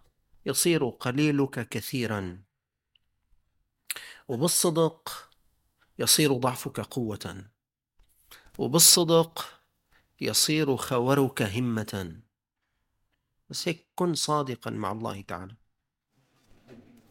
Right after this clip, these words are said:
رسول الله صلى الله عليه وسلم، أيها الإخوة، كان واحداً. لا توجد ولا متوالية حسابية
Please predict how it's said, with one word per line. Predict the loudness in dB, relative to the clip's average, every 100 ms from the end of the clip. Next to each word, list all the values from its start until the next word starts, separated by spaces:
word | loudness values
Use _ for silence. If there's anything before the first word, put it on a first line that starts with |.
| _ _ _ _ _ _ _ _ _ _ _ _ _ _
رسول | -2 2 4 4
الله | 4 2
صلى | 0 -2
الله | 0 0 0
عليه | -2 -4
وسلم، | -4 -4 -2 -2 -4
أيها | -4 -4
الإخوة، | -6 -4 -4
كان | -4 -4 -2
واحداً. | -2 -4 -4 -8 -12 -18 _ _ _ _ _ _ _ -20 _ _ -6
لا | -2 -2
توجد | -4 -4 -2 -2 -2
ولا | 0 0 4 4
متوالية | 2 -2 -4 -2 -2 -2 -2 -4
حسابية | -6 -4 -4 -4 -4 -4 -6 -10